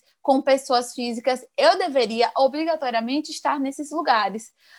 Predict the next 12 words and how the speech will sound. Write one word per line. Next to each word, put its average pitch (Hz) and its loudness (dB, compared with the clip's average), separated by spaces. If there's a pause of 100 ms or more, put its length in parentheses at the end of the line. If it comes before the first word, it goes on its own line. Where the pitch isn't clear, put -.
(160)
porque 269 2
a, 220 0
a 214 -6
probabilidade 285 -4
de 233 -16
ter 277 0
clientes 247 -6
ali 196 -2
ou 262 4
de 226 -4 (360)
fazer 285 2
networking, 285 0